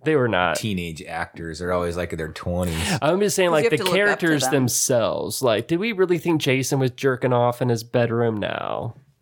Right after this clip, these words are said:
Speaker 3: What?
Speaker 1: Like,
Speaker 3: What?
Speaker 1: they, like, on the show, they were sp-, they were teenagers, but they didn't really act like real teenagers. They acted like they were still
Speaker 3: Oh.
Speaker 1: in middle school, like, pre-jerking off.
Speaker 3: Jason was one of the Power Rangers?
Speaker 1: He was one of the Power Rangers.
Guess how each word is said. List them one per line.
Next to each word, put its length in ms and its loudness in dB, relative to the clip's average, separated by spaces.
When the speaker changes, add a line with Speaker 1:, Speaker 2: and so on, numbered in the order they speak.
Speaker 3:
What? 340 -8
Speaker 1:
Like, 180 4
Speaker 3:
What? 80 -2
Speaker 1:
they, 200 6
like, 200 0
on 120 2
the 80 2
show, 300 2
they 140 2
were 100 2
sp-, 320 -2
they 80 2
were 60 2
teenagers, 380 0
but 120 2
they 60 2
didn't 120 2
really 200 2
act 220 0
like 180 2
real 80 2
teenagers. 540 -6
They 120 2
acted 380 0
like 180 0
they 80 2
were 160 2
still 300 4
Speaker 3:
Oh. 40 6
Speaker 1:
in 100 4
middle 180 4
school, 360 -4
like, 300 -4
pre-jerking 720 0
off. 400 -10
Speaker 3:
Jason 380 2
was 160 0
one 160 -2
of 80 -2
the 60 -4
Power 340 -2
Rangers? 300 -2
Speaker 1:
He 20 2
was 120 0
one 100 -4
of 60 -6
the 60 -18
Power 320 -10
Rangers. 380 -18